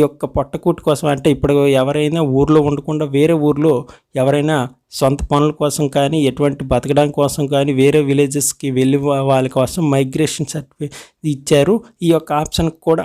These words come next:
అప్‌డేట్ అనేది చేస్తారు కాబట్టి దీన్ని కూడా మీరు వెళ్ళి అడగొచ్చు. ఈ ఆప్షన్ కూడా మనకి ఇవ్వడం జరిగింది. దీంతోపాటు కొంతమంది రెంటెడ్ హౌసెస్‌లో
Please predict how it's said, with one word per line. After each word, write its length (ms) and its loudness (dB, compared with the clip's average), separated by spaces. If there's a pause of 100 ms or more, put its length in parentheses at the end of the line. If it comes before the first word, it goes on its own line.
(160)
అప్‌డేట్ 420 -2
అనేది 320 2 (220)
చేస్తారు 520 -4
కాబట్టి 360 -2 (100)
దీన్ని 280 2 (100)
కూడా 260 0
మీరు 200 2 (440)
వెళ్ళి 240 2
అడగొచ్చు. 500 0 (360)
ఈ 40 4 (120)
ఆప్షన్ 360 -4
కూడా 220 2
మనకి 220 -2 (280)
ఇవ్వడం 260 2 (100)
జరిగింది. 320 0 (380)
దీంతోపాటు 480 2 (140)
కొంతమంది 500 0 (200)
రెంటెడ్ 420 0
హౌసెస్‌లో 520 0